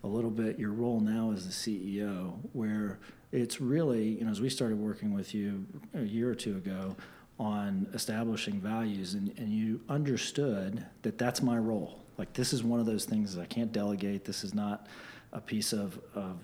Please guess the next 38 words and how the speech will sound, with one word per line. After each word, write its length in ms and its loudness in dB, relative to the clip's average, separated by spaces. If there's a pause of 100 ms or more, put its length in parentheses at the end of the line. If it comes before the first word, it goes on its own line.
work 220 -4
that 100 -6
just 220 -6
has 160 -2
to 60 -8
be 80 -4
done. 240 -2
This 180 -2
is 80 -6
part 240 -2
of 60 -2
the 60 0
role 200 -2
that's 180 -4
central 320 -4
to 160 -6
a 40 -4
C 260 -8
E 120 -2
O. 220 -2 (640)
And 340 4
maybe, 420 2
and 180 0
wh-, 240 -8 (100)
I 100 0
would 160 2
say, 380 0
I 40 0
would 140 0
make 160 0
the 80 0
argument 380 -2
that 120 -4
that's 220 2
a 60 4
new 220 6
responsibility, 960 -2
whereas 360 2